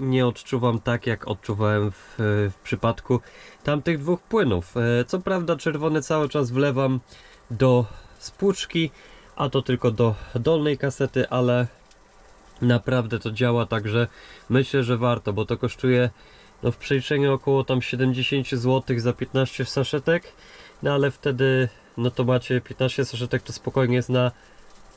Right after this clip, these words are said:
e, cztery miesiące mniej więcej, także no, polecam, polecam teraz już oficjalnie,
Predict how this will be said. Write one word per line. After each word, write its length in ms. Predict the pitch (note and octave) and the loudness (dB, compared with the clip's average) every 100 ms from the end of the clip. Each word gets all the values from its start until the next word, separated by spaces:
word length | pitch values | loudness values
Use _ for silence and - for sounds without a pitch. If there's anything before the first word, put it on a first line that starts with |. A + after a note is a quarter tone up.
| - - | -20 -8
e, 160 | G#2+ G#2+ | -4 -4
cztery 480 | - - D3+ D3 C#3 | -6 -8 -2 0 2
miesiące 520 | B2+ - F2 F2 F2+ | 0 0 -2 -2 -2
mniej 180 | F2+ F2 | -2 0
więcej, 420 | F2 E2+ F#2 F2 | -2 -2 -4 -4
także 500 | - F#2+ G2 G#2 G#2 - - - - | -2 -4 0 0 0 -4 -20 -20 -4
no, 200 | D3 D#3+ - - - - - - - - | 0 0 -4 -18 -20 -20 -20 -20 -20 -6
polecam, 540 | - A#2+ G2 - F#2+ G2 - | 0 2 2 0 -4 -4 -2
polecam 420 | C#3+ C3+ - B2 | 0 0 0 0
teraz 340 | A#2+ B2 A#2 A#2+ | 0 0 0 -4
już 160 | - | -4
oficjalnie, 800 | A#2 - G#2 B2 A2+ A2 A2 A2 | -6 -6 -4 0 0 0 0 -2